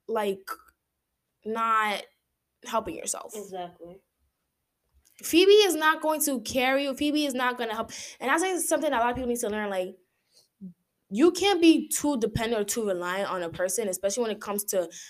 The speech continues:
Speaker 1: academics, because, like, they're not gonna be there with you in college.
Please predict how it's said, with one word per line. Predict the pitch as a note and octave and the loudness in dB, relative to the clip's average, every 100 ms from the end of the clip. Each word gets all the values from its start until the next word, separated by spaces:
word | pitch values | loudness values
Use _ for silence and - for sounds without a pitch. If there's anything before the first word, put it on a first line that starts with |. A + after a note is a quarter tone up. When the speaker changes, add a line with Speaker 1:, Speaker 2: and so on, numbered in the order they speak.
| - | -6
Speaker 1:
academics, | G3 G3+ F3+ F3 F#3+ A3 | -4 -2 -4 -4 -4 -4
because, | G3+ G3 G3+ F#3 | -4 -2 0 0
like, | F#3 E3 | -2 -2
they're | G3 | -2
not | C#4+ D#4 | -2 -2
gonna | C4 G#3+ | -2 0
be | A3 | 0
there | G3+ | 2
with | F#3 F3 | 0 -2
you | F3 | -6
in | E3 | -6
college. | F3+ D#3+ C#3+ | -4 -4 -8